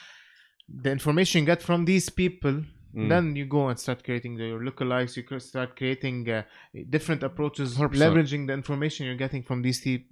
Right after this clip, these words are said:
Speaker 1: these people. Now, what we try to do internally is maybe not to this level, but through audience learning, we
Speaker 2: Yeah.
Speaker 1: try to do the same. You know,
Speaker 2: Yeah, yeah.
Speaker 1: so we learn this audience, you create a similar audience, you target the similar
Speaker 2: Mm.
Speaker 1: ones. You know,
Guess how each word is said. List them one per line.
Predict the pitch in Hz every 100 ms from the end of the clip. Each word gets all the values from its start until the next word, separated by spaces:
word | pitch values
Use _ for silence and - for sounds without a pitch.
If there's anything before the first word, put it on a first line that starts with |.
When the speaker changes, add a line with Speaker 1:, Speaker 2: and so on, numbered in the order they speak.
| - -
Speaker 1:
these | 143 131
people. | 143 135 120
Now, | 113 117
what | 120 151 175
we | 202
try | 202 190
to | 175
do | 156 170
internally | 175 196 180 165 151 135 139
is | 147 160 - - - _ -
maybe | 160 160
not | 160 175
to | 156
this | 160 175
level, | 175 147 127 143 147
but | 156 156
through | 175 190 196
audience | 170 160 147 -
learning, | 143 135 147 147 117
we | 113
Speaker 2:
Yeah. |
Speaker 1:
try | 131
to | 127 123
do | 127
the | 113
same. | 113 104 - -
You | 117
know, | 131 113
Speaker 2:
Yeah, | 104
yeah. | 95
Speaker 1:
so | 90 139
we | 143
learn | 160
this | 139 -
audience, | 151 139 135
you | 127
create | 131 123
a | 123 123
similar | 120 120
audience, | 120 135 139 131
you | 120
target | 123 120 113
the | 113
similar | 120 113
Speaker 2:
Mm. | 113
Speaker 1:
ones. | 110 110
You | 117
know, | 131